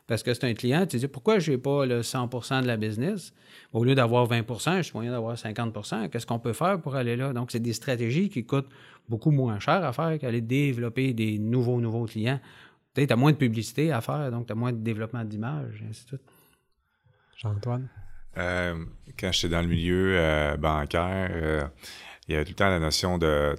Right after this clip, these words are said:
Speaker 3: ton pipeline, il est rendu comment ? C'est un concept qui, <laughs> à chaque semaine, on avait des rencontres à ce niveau-là. Puis c'était des discussions, euh,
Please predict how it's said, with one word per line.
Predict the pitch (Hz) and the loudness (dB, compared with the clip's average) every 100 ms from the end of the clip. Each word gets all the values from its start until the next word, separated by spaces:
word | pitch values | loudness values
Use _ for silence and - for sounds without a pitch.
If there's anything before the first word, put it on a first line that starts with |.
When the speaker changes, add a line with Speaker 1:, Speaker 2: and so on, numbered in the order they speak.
| - | 0
Speaker 3:
ton | 87 | 0
pipeline, | - 82 76 82 85 85 | 4 2 2 0 0 0
il | |
est | 76 | 0
rendu | 78 76 | -2 -2
comment ? | 80 76 73 - - - - - - - | -2 -2 -4 -10 -20 -20 -20 -20 -20 -18
C'est | - | -10
un | - | -6
concept | - - 87 - | -4 -2 -4 -6
qui, | - - 104 82 | -8 -8 -8 -8
<laughs> | 98 73 - | -10 -10 -12
à | 73 | -6
chaque | - 80 | -4 -4
semaine, | - 80 85 | -4 -4 -2
on | 82 | -4
avait | 80 80 | -4 -2
des | 80 | 0
rencontres | 80 78 - 90 | -2 -2 -4 -4
à | 80 | -6
ce | - | -2
niveau-là. | 80 82 85 85 92 151 - - - - - - _ | -2 0 2 2 2 0 -4 -12 -12 -12 -14 -18 _
Puis | - 73 | -8 -8
c'était | - - 80 | -4 2 4
des | 80 78 | 4 2
discussions, | 73 - - 87 87 90 90 85 | 0 -4 -2 2 2 4 4 4
euh, | 78 | 4